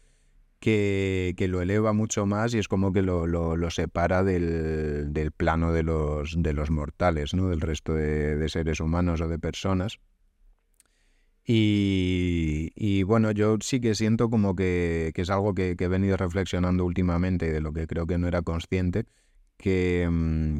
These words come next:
que tengo como esa idea como muy, muy metida dentro, ¿no? Muy, como muy inculcada. Em, como esa idea de que, de que no está bien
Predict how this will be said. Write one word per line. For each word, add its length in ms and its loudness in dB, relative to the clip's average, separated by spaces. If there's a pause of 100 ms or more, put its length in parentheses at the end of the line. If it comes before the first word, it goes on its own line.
que 120 -2
tengo 260 2
como 180 4
esa 160 0
idea 260 2
como 240 0
muy, 400 0
muy 240 2
metida 480 0
dentro, 440 0
¿no? 140 0
Muy, 560 0
como 240 0
muy 180 4
inculcada. 680 2 (640)
Em, 1400 0 (640)
como 200 0
esa 160 2
idea 280 4
de 120 2
que, 360 0
de 180 -2
que 200 -4
no 360 0
está 360 0
bien 480 0